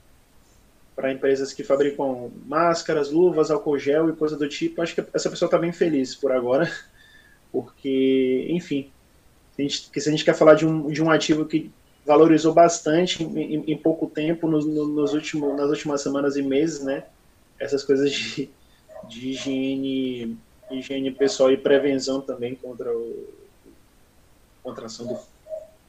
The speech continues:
pô, tá, tá travando demais, mesmo. Putz.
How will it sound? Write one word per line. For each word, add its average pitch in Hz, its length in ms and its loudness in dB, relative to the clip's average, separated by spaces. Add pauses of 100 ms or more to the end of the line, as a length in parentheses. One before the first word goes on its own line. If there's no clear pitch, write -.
(720)
pô, 127 140 -12
tá, 123 160 -4
tá 127 160 -2
travando 135 320 0
demais, 131 400 -2
mesmo. 117 220 -8 (1080)
Putz. - 460 -16